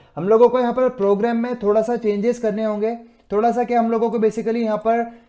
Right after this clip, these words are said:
simply जो हम लोगों का, अ, नॉन इन्वर्टेड मोड आउटपुट था उसको इन्वर्टेड मोड में लेना होगा, ठीक है।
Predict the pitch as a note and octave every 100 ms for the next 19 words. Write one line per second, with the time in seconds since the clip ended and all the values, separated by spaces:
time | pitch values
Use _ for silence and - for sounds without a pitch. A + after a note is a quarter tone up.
0 | - A3 A#3 A#3 B3 B3+ A#3+ - - C#3+
1 | B3 A#3 A#3+ A#3+ A#3 A#3 B3 B3+ A#3+ -
2 | D#3+ D#3 D3+ - D#3 F3 A#3+ C4+ B3 B3
3 | B3 B3+ A3 A3+ A3+ G3+ F#3+ F#3+ F#3 G3
4 | A3+ F3 - A3 B3+ B3+ - _ - A#3
5 | B3+ C4 A#3+ A3+ F3+ D#3 D#3 A#3 C4 -
6 | - C#3+ G#3+ A#3+ F3+ C3+ G#2 - - G3
7 | G3+ -